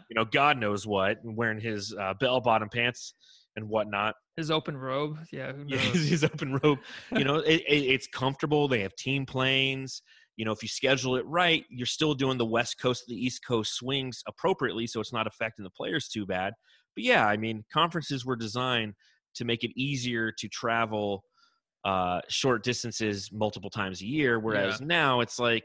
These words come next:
Speaker 1: you know what, that's not really, uh, the biggest obstacle. So why have 'em?
Speaker 2: Exactly, man. And, uh,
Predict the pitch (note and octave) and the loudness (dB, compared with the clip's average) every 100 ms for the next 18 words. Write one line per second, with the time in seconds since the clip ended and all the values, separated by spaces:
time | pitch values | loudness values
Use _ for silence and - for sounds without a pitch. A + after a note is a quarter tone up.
0 | - B2+ B2+ B2+ C3 A#2+ - A#2+ G#2+ G#2+ | -2 -2 0 0 0 -2 -2 -2 -2 -2
1 | A#2 A#2 A2+ G#2 - _ _ _ _ G2+ | 0 0 0 -2 -8 _ _ _ _ -2
2 | F#2 F2 F2 D#2+ C2+ _ _ - A2+ C#3+ | 0 0 -4 -6 -10 _ _ -4 4 4
3 | B2 A2 G2+ G2+ - G2 F#2+ E2+ - _ | 4 0 -2 -2 -6 -6 -6 -8 -10 _
4 | _ _ _ - A2 G2+ G2 F#2+ F2+ G#2+ | _ _ _ 0 2 4 2 0 -2 0
5 | A#2+ C3 F2 _ _ _ _ _ _ _ | 0 -2 -8 _ _ _ _ _ _ _
6 | _ D#3+ D3+ G#3 B3+ - C#3 - - A2 | _ -6 0 0 0 -10 -18 -16 -10 -6
7 | B2+ C#3 C#3+ C#3 C#3 C3+ C3+ B2+ | -6 -8 -6 -4 -2 -2 -2 -2